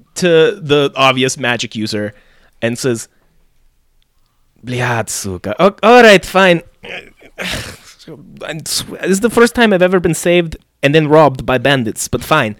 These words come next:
fine. This works, whatever. Help me unload this. Tell these guys not to start the rock slide. Okay? Could you, could you say that?" And almost on cue, the people who are like, "Listen, you go until the count of five,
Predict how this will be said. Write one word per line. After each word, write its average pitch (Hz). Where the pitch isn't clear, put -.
fine. 113
This 139
works, 131
whatever. 123
Help 202
me 220
unload 156
this. 147
Tell 190
these 185
guys 156
not 147
to -
start 127
the 120
rock 95
slide. -
Okay? 247
Could 165
you, 175
could 180
you 190
say 294
that?" 285
And 120
almost 135
on 131
cue, 123
the 104
people 110
who 110
are 104
like, 104
"Listen, 294
you 226
go 330
until 311
the 302
count 311
of 202
five, 262